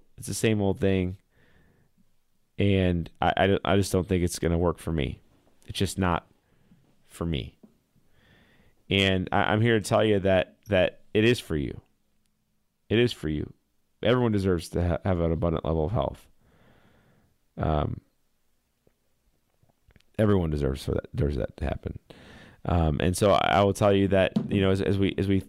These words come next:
as we kinda look at back, back in the last twelve months, we look at the future twelve months, I think one of the things we gotta recognize, we gotta protect our mind, we gotta protect our heart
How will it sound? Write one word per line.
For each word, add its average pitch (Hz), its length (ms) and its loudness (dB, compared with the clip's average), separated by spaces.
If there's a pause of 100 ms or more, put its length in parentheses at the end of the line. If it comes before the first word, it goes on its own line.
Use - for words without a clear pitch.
as 98 160 -4
we 101 100 0
kinda 101 360 -2 (1800)
look 123 140 4
at 123 100 4
back, 117 360 4
back 117 200 4
in 120 60 2
the 113 60 4
last 110 300 4
twelve 113 160 2
months, 110 260 2
we 101 60 0
look 110 120 0
at 107 60 -6
the 101 100 0
future 113 260 -4
twelve 110 220 0
months, 110 220 2
I 104 100 4
think 95 220 0
one 101 140 2
of 104 80 0
the 95 40 -6
things 101 160 0
we 98 60 -4
gotta 98 140 4
recognize, 98 360 2
we 95 60 0
gotta 92 140 2
protect - 340 -4
our 92 60 2
mind, 95 400 0
we 101 80 -4
gotta 90 100 0
protect 95 340 -4
our 87 120 0
heart 92 360 0